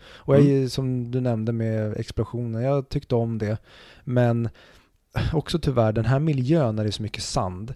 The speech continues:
Speaker 2: Ja.
Speaker 1: den hade funkat i en annan Bond-film. Men vi behöver typ djungel, vi behöver en k-, grotta i en vulkan i den här filmen, för det
Speaker 2: Mm.
Speaker 1: händer ingenting.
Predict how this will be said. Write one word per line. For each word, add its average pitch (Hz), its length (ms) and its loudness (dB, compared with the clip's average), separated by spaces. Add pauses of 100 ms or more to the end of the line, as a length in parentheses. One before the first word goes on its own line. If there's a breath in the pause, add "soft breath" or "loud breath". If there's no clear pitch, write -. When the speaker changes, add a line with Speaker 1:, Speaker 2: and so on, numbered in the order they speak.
Speaker 2:
Ja. 92 240 6
Speaker 1:
den 117 100 2
hade 147 120 2
funkat 120 500 -2
i 117 40 -2
en 113 100 -2
annan 127 320 -2
Bond-film. 101 520 -4
Men 117 140 0
vi 143 120 4
behöver 175 760 4
typ 185 180 -4
djungel, 170 540 2
vi 143 80 2
behöver 156 360 2
en 156 340 0
k-, 202 160 -6
grotta 175 580 -2
i 165 140 4
en 151 100 2
vulkan 156 580 2
i 123 60 4
den 113 80 2
här 107 120 2
filmen, 107 440 -4
för 143 100 -6
det 151 120 0
Speaker 2:
Mm. 180 120 2
Speaker 1:
händer 202 380 4
ingenting. 127 600 0